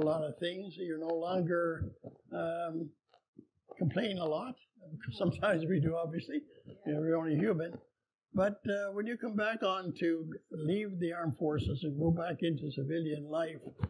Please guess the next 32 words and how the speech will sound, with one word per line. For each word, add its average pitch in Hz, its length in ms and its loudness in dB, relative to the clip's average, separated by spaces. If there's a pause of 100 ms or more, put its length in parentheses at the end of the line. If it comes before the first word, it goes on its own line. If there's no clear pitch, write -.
(380)
um, 165 640 4 (640)
many 214 320 4
things 190 300 2
what 143 180 2
people 175 360 4
think 175 240 2
are 139 140 -2 (180)
so, 185 400 4 (160)
so, 156 500 -2 (460)
uh, 139 360 -8
serious, 147 720 2 (380)
you 170 160 0
look 190 180 0
at 151 140 0
them 160 160 -2
and 147 120 -12
say, 151 300 -6
"What?" 156 320 -4 (640)
You 165 120 0
know, 202 200 0
when 165 180 2
you 165 120 2
consider 170 480 2
that, 156 320 -2
you 175 140 -4
know, 160 260 -2
you 147 200 0
just 175 240 -2 (720)
stuck 190 300 0
your 160 120 2
neck 190 260 2
out 147 160 2